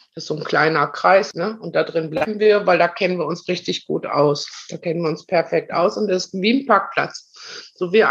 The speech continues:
wir aber einen Fuß von dem Parkplatz runter machen, kommen auch noch andere Autos da angefahren und dann wird's gefährlich.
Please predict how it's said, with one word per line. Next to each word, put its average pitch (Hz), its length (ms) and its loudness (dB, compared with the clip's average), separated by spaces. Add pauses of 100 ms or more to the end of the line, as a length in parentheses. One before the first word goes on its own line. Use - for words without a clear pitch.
(180)
wir 180 220 4
aber 170 260 4
einen 190 280 4
Fuß 254 360 0
von 214 120 0
dem 180 160 -2
Parkplatz 185 440 0
runter 220 300 0
machen, 240 360 0
kommen 196 200 0
auch 175 120 -2
noch 160 160 -6
andere 226 340 -2
Autos 233 320 0
da - 140 -4
angefahren 208 480 -2
und 190 80 -4
dann 180 160 -4
wird's 180 180 -6
gefährlich. 147 720 -2